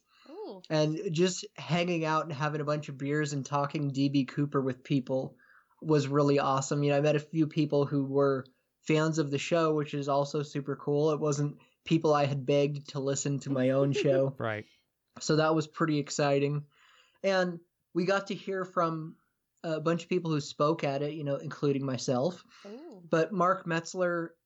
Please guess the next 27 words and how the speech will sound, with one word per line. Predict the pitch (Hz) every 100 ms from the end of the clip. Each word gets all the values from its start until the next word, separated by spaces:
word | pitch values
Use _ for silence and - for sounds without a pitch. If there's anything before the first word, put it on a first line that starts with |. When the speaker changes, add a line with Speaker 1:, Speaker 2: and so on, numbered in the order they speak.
| _
Speaker 2:
has | 180 160 165
a | 147
really | 143 165 160
interesting | 160 147 156 165 151
perspective. | 147 - 151 147 160 151
He's | 160 139
a | 131
lawyer, | 131 143 151 156 151 147 - _
he's | - 147
an | 143
electronics | 131 - - 143 147 147 -
expert, | 160 143 - - 147 147 - - _ -
and | 156 143
he's | 143 170 147
a |
sport | 135 - 147 - -
parachutist | 147 147 147 147 147 -
with | 131
over | 143 139
a | 127
thousand | - 135 139 135 135
jumps, | 131 131 135 135 -
including | 131 - 147 131 127
nighttime | 131 143 - 131 131 135
and | 139 135
water | 123 127 131 139
landings. | 135 135 135 135 131 135 -